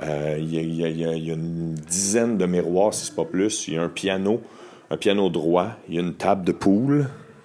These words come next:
Il y a un faux micro-ondes. Euh, un énorme divan. Un t-, un téléviseur, comme dans bien des loges. Il y a des chaises. On pourrait être, euh, sans niaiser, euh, vous allez voir, il va y avoir plus d'écho quand je vais vous parler.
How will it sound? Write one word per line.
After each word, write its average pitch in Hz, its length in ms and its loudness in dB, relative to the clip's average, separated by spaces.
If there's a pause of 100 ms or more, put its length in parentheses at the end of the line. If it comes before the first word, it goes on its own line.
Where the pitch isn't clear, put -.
(140)
Il 80 80 -2
y 80 40 6
a 85 40 8
un 82 60 4
faux - 180 4
micro-ondes. 98 600 6 (680)
Euh, 78 760 6
un 87 260 6
énorme 107 680 6
divan. 87 500 4 (500)
Un 80 100 -2
t-, - 220 -8
un 85 120 2
téléviseur, 82 580 4
comme 85 160 0
dans 80 120 2
bien 82 160 4
des 80 140 2
loges. 92 340 2 (600)
Il 76 60 0
y 82 60 8
a 82 80 8
des 82 180 6
chaises. 92 460 6
On 87 120 8
pourrait 113 420 6
être, 135 180 0
euh, 90 180 10
sans 104 240 6
niaiser, 104 540 6 (500)
euh, 82 140 8
vous 82 120 6
allez 87 140 8
voir, 110 200 10
il 104 40 8
va 92 60 8
y - 20 10
avoir 80 80 6
plus 107 220 8
d'écho 113 360 6
quand 90 140 6
je 87 60 2
vais 87 80 4
vous - 80 -2
parler. 90 340 6